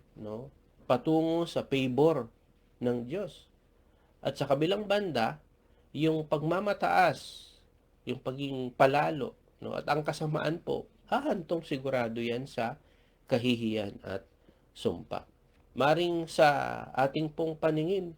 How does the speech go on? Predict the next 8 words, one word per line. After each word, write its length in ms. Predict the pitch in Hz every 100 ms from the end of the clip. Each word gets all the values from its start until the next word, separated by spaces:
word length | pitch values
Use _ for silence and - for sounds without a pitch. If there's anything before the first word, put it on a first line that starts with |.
| -
parang 840 | 110 107 113 131 127 123 123 123 127
tila 460 | 131 127 131 131 123 _ _ _ _ 123
nakakalamang 840 | 127 127 131 127 123 151 170 139
yung 160 | 127
mga 460 | 123 120 123 117 113
gumagawa 640 | 120 127 131 123 131 131 127
ng 480 | 127 120 117 113 - - _ -
masama. 500 | 131 131 - 104 170